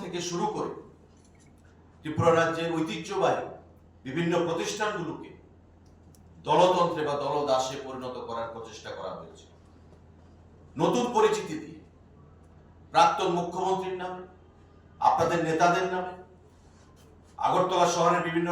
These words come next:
রাস্তাঘাটে আপনাদের নেতাদের নামে, কোনো স্বাধীনতা সংগ্রামী জাতীয় স্তরে বা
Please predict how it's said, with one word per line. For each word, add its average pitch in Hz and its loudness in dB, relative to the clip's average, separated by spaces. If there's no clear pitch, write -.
রাস্তাঘাটে 175 0
আপনাদের 165 -2
নেতাদের 175 -2
নামে, 180 -8
কোনো 175 0
স্বাধীনতা 180 2
সংগ্রামী 175 0
জাতীয় 156 2
স্তরে 170 0
বা 143 4